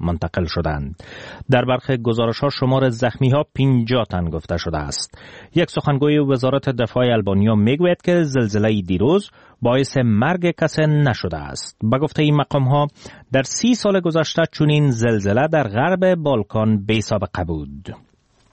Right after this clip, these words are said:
تظاهرات ضد حکومتی در چندین شهر مصر برپا شد. اعتراض کننده ها خواهان برکناری عبدالفتاح السیسی رئیس جمهور مصر شدند.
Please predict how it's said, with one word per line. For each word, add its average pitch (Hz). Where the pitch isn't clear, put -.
تظاهرات 202
ضد 165
حکومتی 135
در 127
چندین 101
شهر 135
مصر 120
برپا 101
شد. 71
اعتراض 123
کننده 127
ها 139
خواهان 135
برکناری 123
عبدالفتاح 123
السیسی 123
رئیس 170
جمهور 113
مصر 110
شدند. 76